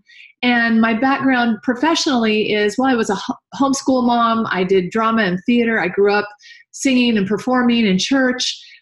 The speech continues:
But in my professional life, I've just been, uh, I've had a large experience in network marketing, leadership development, mentoring, training, coaching.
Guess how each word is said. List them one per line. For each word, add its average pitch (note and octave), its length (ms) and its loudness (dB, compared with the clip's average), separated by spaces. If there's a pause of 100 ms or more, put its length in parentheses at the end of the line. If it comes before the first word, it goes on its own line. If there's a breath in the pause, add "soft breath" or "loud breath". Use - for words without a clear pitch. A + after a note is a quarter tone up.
(120)
But A#3+ 280 0 (120)
in A#3 220 0
my A3 120 2
professional B3 640 -2
life, G#3 320 -2
I've F#3+ 220 -4
just A3 260 -2
been, G3 320 0
uh, F3 260 -4
I've F#3+ 200 -4
had G#3 160 -2
a F3+ 120 -2 (220)
large G3 720 -4
experience G#3+ 520 -2
in F#3+ 100 0
network A#3+ 320 -2
marketing, A#3+ 580 -2 (280 loud breath)
leadership A#3 500 0
development, A3 720 -2
mentoring, A3 640 0
training, G#3+ 640 -2 (400 loud breath)
coaching. A3+ 840 0